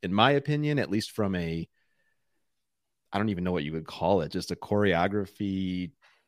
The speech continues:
whatever, s-, like, stage set, was one of the most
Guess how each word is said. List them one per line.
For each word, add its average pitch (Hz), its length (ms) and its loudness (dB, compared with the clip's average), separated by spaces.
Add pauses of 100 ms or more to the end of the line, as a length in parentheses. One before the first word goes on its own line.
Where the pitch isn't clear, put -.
(240)
whatever, 92 540 2
s-, - 440 -6
like, 82 200 -6
stage 110 560 2
set, - 440 -8
was 85 140 -6
one 95 140 0
of 87 40 0
the 85 60 -6
most 85 260 -4